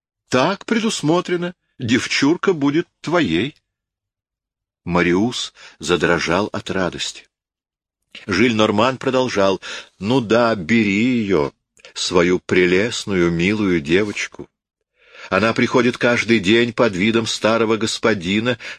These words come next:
справляться о твоем здоровье. С тех пор, как тебя ранили, она только и делает, что плачет и щиплет корпию. Я наводил справки.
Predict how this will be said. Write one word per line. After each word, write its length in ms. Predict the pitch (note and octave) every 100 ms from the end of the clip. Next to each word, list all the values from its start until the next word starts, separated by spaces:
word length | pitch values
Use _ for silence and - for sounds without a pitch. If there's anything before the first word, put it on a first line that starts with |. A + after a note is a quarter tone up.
| -
справляться 920 | - - A2 G#2 F#2+ F#2+ - - F2+
о 40 |
твоем 440 | - F2 D#2 D#2 D2+
здоровье. 580 | C#2+ D2+ C#2+ C2+ B1+ _ _ _ _ _ _ -
С 140 | -
тех 260 | G#2+ G#2 -
пор, 200 | A2 A2
как 180 | A2+
тебя 260 | - G2 G2+
ранили, 480 | F2+ G2 A2+ A#2 A#2 - -
она 280 | G2+ F#2 F#2+
только 320 | A2+ G#2+ B2+
и 180 | A2+ A2
делает, 420 | E2+ G#2 A#2 A#2
что 240 | - - G2+
плачет 640 | - E2+ F#2 G#2 B2 -
и 80 | A2
щиплет 560 | - F#2 F#2+ A#2+ A#2
корпию. 760 | - G2+ A#2 C#3+ - C3 G2 - _ _ _ _ _ -
Я 180 | D#2+ D2
наводил 400 | D#2 D2+ D#2+ F2+
справки. 720 | - - D2+ G2+ - -